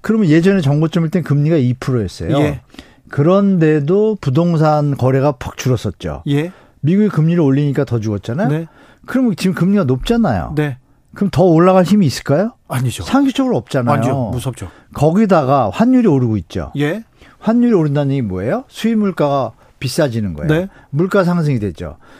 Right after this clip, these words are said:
Speaker 1: 그러면 가처분 소득이 줄어요, 늘어요? 줄잖아요.
Speaker 2: 줄죠.
Speaker 1: 근데 여력이 주는데 어떻게 집값이 더 올라가겠어요?
Speaker 2: 그렇죠. 금리도
Speaker 1: 그
Speaker 2: 부담되죠.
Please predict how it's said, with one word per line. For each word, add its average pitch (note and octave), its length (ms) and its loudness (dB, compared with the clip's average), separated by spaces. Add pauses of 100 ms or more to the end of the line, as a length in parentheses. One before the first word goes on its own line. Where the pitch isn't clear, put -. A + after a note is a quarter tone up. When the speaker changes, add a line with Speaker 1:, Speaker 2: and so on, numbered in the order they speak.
(120)
Speaker 1:
그러면 F#3+ 640 -2
가처분 F3+ 500 -4
소득이 D3 400 -4
줄어요, C3+ 380 -2
늘어요? G2 240 -8
줄잖아요. F#3+ 640 -2
Speaker 2:
줄죠. C#3 420 -2 (420)
Speaker 1:
근데 A3 180 0
여력이 A3 400 2
주는데 F3+ 320 0
어떻게 D3 260 -2
집값이 D#3 380 -2
더 A2+ 100 -4
올라가겠어요? A2+ 680 -4 (540)
Speaker 2:
그렇죠. G#3 260 -2
금리도 G#3 420 0
Speaker 1:
그 C3+ 60 -4
Speaker 2:
부담되죠. D3+ 600 -2